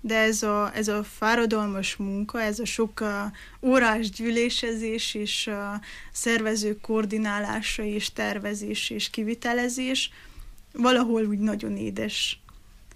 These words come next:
A, a sok belevetett, ö, erő és, ö, munka meg fogja hozni a gyümölcsét, én úgy érzem, és, ö, akármennyire is fáradtak vagyunk, akár, akármelyikünket kérdezze az ötünk közül,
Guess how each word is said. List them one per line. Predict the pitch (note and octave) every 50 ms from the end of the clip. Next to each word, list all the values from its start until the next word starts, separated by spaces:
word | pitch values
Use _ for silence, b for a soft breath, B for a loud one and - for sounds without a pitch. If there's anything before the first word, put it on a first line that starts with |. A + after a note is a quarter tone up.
| - - -
A, | - A3+ A3 A3 A3 G#3+ G#3+ G#3+ - - - A3 A3
a | G#3+ G#3
sok | - - - - D4+ D4 D4 - - A3 A3+ G#3 - -
belevetett, | A#3+ A#3 B3 A#3+ A3 G#3+ G#3+ G#3+ - - A3 G#3+ G#3+ - - - -
ö, | A3 G#3+ G#3 G#3+ G#3+ G#3+ G#3+ A3 G#3+ - - - - - - - -
erő | - A#3+ A#3 A3+ A#3+ A#3+ A#3+ B3 B3
és, | A3+ A3 G#3+ G#3 - - - - -
ö, | A3+ G#3+ G#3 G#3 G#3+ G#3+ G#3+ G#3 G#3+ A3 - -
munka | A3+ A3+ A#3 A#3+ A#3+ B3 B3 - C#4+ C#4 C#4 C4+ C4+ C4+ B B B B B B
meg | - A#3 B3 B3+
fogja | B3+ - - A3 G#3+ A3 A3
hozni | G#3 G#3+ G#3 G#3 G#3+ G#3 G3+
a |
gyümölcsét, | G3+ G3+ G3 G#3+ G#3+ G#3 G#3+ A3 A3+ A3 - - B3+ A#3 A3+ - -
én | A3 G3+ G3+
úgy | G3+ G3 G3+
érzem, | G#3 G#3 G#3 A3+ A3 - A#3+ A#3+ A#3+ B3 A#3+ B B B B B B B B B -
és, | - A3+ G#3 G#3 G#3 - - - -
ö, | G#3+ G#3 G#3 G#3 G#3 G#3+ A3 A#3 - - - - - - - - - -
akármennyire | - A3+ A#3 - D4 C#4+ C4+ C4+ B3+ B3+ B3 A3+ A3
is | G#3+ G#3+ -
fáradtak | - - A3 A3 A3+ A#3 B3 B3+ - - B3+ C4
vagyunk, | - B3 A#3+ B3+ C4 B3+
akár, | A3+ A3 - A3+ A3+ A3 A3+ -
akármelyikünket | A#3+ A#3+ - A#3+ A#3 A#3 A#3+ A#3+ B3 - B3 A#3 A3 G#3+ G#3+ -
kérdezze | - - A3 A3 G#3 A3 A3 A3 G#3+ - A3 G#3+
az | G#3+ G#3 G#3+ G#3
ötünk | - A3+ G#3+ - A3+ A3 A3 G#3+
közül, | A#3 A3 A3 A3 B3+ C#4 C#4 C#4+